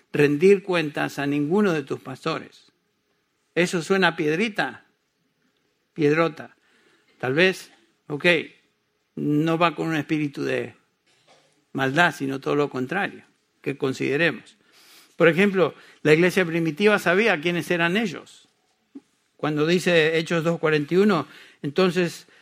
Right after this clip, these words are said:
los que habían recibido su palabra fueron bautizados y se añadieron aquel día como tres mil almas".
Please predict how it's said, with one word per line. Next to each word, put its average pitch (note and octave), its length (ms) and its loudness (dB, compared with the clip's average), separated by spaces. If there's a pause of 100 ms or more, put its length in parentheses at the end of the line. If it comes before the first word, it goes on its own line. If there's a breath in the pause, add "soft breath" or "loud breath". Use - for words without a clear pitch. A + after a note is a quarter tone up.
(140)
los D3+ 120 2
que F3 100 0
habían F3 240 2
recibido E3 440 0
su - 100 -8
palabra E3 400 2
fueron E3 280 -2
bautizados D#3+ 680 0
y C#3+ 80 -8
se D#3 140 -2
añadieron E3 500 0
aquel E3+ 300 0
día F3 180 4
como D3+ 180 -6
tres D3 140 -6
mil E3 220 2
almas". G#3 440 0